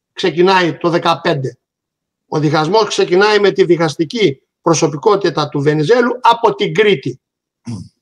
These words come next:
Στο Γουδί, το χίλια εννιακόσια δέκα, το χίλια εννιακόσια έντεκα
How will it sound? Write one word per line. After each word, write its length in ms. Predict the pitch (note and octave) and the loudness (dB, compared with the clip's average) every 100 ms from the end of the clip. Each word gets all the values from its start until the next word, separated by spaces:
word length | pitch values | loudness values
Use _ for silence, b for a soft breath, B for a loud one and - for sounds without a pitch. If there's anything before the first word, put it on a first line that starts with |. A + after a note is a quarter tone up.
| _ _ _ _ _ - | _ _ _ _ _ -12
Στο 180 | - G3+ | 0 2
Γουδί, 880 | E3 D#3+ C3+ D#3 D4 D4+ C#4+ - _ _ _ _ _ - | 4 2 2 2 4 2 0 -6 _ _ _ _ _ -6
το 100 | G3 | -2
χίλια 180 | G#3+ | 0
εννιακόσια 320 | - G#3 F#3 C#3+ | 0 0 -2 -2
δέκα, 360 | G#3 C4+ C4 | -2 0 -2
το 100 | B3+ | -2
χίλια 180 | F#3+ G#3 | -2 -2
εννιακόσια 340 | G3 F#3+ D3+ | -2 -4 -2
έντεκα 800 | D3+ C#4 D4 D4 C#4 C4 - _ | 0 2 2 2 4 2 0 _